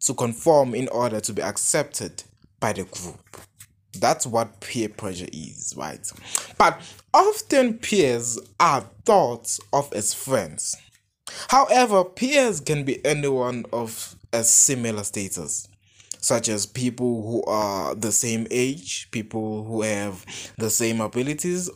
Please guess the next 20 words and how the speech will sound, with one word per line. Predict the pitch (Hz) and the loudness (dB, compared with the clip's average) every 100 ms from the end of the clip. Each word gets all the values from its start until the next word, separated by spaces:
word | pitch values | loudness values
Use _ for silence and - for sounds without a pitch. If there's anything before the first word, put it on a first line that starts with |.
| - | -2
or | 113 110 107 131 | 0 0 0 2
who | 302 | 2
share | - - 262 247 139 85 - _ _ - | 4 4 4 4 2 -2 -12 _ _ -6
a | - | 0
social | 127 113 110 92 | 0 0 -4 -6
status. | 104 87 82 76 - - - - - - - | -8 -8 -8 -10 -10 -12 -18 -20 -14 -10 2
So | 208 | 4
peer | 180 - 339 359 | 4 2 2 2
pressure | - 247 220 175 165 | 2 0 2 0 -2
is | - 143 123 - | -2 -6 -6 -6
commonly | - 254 233 214 196 170 156 - - | 4 4 6 2 0 -2 -6 -6 2
thought | 165 156 - - 147 | 4 4 -2 -4 0
of | 123 107 - - _ | 0 -2 -10 -20 _
in | 185 180 | 0 0
a | - | 0
negative | 127 127 214 254 202 - 117 107 | -4 -2 0 0 -2 -2 -4 -4
light, | 110 82 - - - - - - - | -4 -6 -10 -12 -12 -14 -14 -6 2
but | 135 127 - - | 2 2 -6 2
in | 240 208 139 | 2 2 0
reality, | 196 254 233 208 - 180 160 | 2 2 2 -2 -4 -4 -6